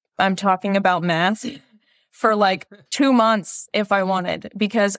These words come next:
Speaker 1: oh, I don't know where the book is. And so it was just really bad. And then I think, so when I was, like, twelve that summer, I begged my mom to be put in public school, which if you're homeschooled, or at least if, if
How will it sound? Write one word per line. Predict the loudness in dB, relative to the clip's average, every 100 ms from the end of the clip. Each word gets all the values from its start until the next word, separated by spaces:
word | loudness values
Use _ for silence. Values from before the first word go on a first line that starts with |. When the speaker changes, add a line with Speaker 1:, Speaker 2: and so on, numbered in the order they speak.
| -2
Speaker 1:
oh, | 0 0 -4 _ _ _
I | 0
don't | 0 2
know |
where | 0
the | 0
book | -2 -2 -2
is. | -4 -4 _ -20 -6
And | -2 0
so | 0
it | 0
was | 0
just | -2 -2
really | 0 2 2
bad. | 2 2 0 -2 _ -2
And | 0 2
then | 2 0 0
I | -2
think, | -4 -2 0 0
so | 0 2
when | 2
I | 2
was, | 0 0
like, | -2 -2
twelve | 0 2 2 0
that | -2 -2
summer, | -2 0 0 -2
I | -2 -2 -4 _ -6 0
begged | 0 2
my | 0 2
mom | 2 2
to | -2
be | -4
put | 0 -2
in | -2 -6
public | -4 -2 -2
school, | 0 0 0 -4 _ -20 _
which | 0 0 0
if | 0
you're | 0 2
homeschooled, | 2 0 0 -2 0 2
or | 2
at | 2
least | -2 -6 -8 -4
if, | -4 -4 _ _ _
if | -8